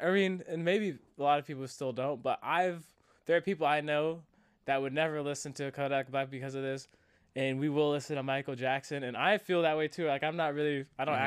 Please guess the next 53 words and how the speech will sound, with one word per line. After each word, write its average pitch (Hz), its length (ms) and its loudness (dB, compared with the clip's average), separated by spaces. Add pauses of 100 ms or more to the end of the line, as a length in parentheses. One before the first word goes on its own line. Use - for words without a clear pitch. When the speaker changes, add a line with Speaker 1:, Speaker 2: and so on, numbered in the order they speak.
Speaker 1:
actively 147 220 0
support 139 400 -4
Kodak 135 420 -2
Black. 123 240 -2
I 127 60 0
don't 135 100 0
really 131 160 -2
listen 127 260 -4
to 127 80 -8
his 120 120 -6
music. 127 340 -6 (600)
Um, 110 360 -6 (120)
you 123 80 -10
know, 120 120 -4
if - 80 -10
he 151 80 -4
was 135 140 0
going 135 200 0
on 123 120 -2
a 123 60 -6
tour, 131 260 -4
I 120 60 0
would 127 160 -6
never 123 360 -4 (100)
fucking 120 300 -10
go. 120 280 -6
Speaker 2:
Yeah. 107 340 6 (160)
Speaker 1:
Um, 113 380 -6 (680)
but, 117 120 -4
like, 123 120 0
I 151 100 4
love 143 200 0
Michael 135 260 -4
Jackson 135 340 -4
music. 123 220 -4
I 123 40 -6
still 147 240 0
listen 135 240 -2
to 123 60 -4
Michael 120 160 -4
Jackson 117 380 -6
music. 117 280 -8
Speaker 2:
Mm-hmm. 113 300 -2
Speaker 1:
But 151 120 2
I 147 60 4
don't 165 220 2
listen, 151 440 0
like, 147 220 2 (320)
I'll, 180 340 6 (720)
every 175 260 2
now 151 240 2
and 160 80 -4
then, 170 260 -2